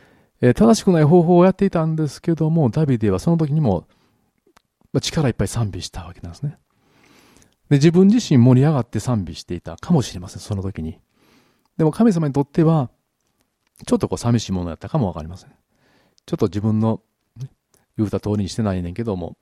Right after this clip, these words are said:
でも彼らは非常に盛り上がっているっていう。そしてもう一度正しい方法に変えて、ここでまた賛美をしてるわけなんですけども、ダビデはより一層喜びがあったとは思うんですけどね。で、私たちも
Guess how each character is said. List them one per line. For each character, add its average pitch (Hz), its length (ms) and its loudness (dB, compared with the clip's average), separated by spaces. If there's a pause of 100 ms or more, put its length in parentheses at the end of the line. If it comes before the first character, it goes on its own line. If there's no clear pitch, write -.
で 170 80 -2
も 151 60 -8
彼 147 220 2
ら 120 80 4
は 101 80 0
非 85 80 -8
常 117 140 -2
に 113 60 -2
盛 95 200 -4
り 90 60 -6
上 87 160 -8
が 85 80 -12
っ 87 60 -14 (160)
て 85 100 -10
い 80 120 -8
る 82 120 -14
っ - 20 -14 (240)
て - 80 -12
い 98 100 -14
う。 90 100 -20 (1500)
そ - 140 2
し - 60 -6
て 185 120 0
も 247 260 2
う 247 60 2
一 - 120 -4
度 185 280 2 (240)
正 156 260 2
し - 20 4
い 135 40 4
方 139 200 2
法 143 100 2
に 139 80 0
変 147 200 -4
え 139 80 -2
て、 - 260 0 (600)
こ - 140 -6
こ 104 60 2
で 104 100 0
ま 101 120 2
た 85 100 -2
賛 101 480 -2
美 87 80 -4
を 85 40 -2
し - 80 -12
て 95 80 -4
る 85 60 -2
わ 78 60 -6
け 82 80 -8
な 78 100 -8
ん 78 40 -8
で 78 40 -10
す - 100 -18
け 90 80 -6
ど 90 60 -6
も、 127 180 -2
ダ 156 160 0
ビ 151 80 2
デ 147 100 0
は 160 220 0 (580)
よ 175 120 6
り 202 120 4
一 165 80 0
層 151 360 4
喜 143 120 2
び 139 120 2
が 131 100 2
あ 101 40 0
っ - 60 -6
た 110 120 -4
と 92 100 -2
は 90 100 -2
思 110 180 2
う 95 40 -4
ん - 20 -10
で 80 80 -12
す - 80 -20
け - 60 -14
ど 104 60 -10
ね。 123 80 -12 (880)
で、 123 100 4
私 190 180 4
た 180 60 2
ち - 100 -8
も 131 260 2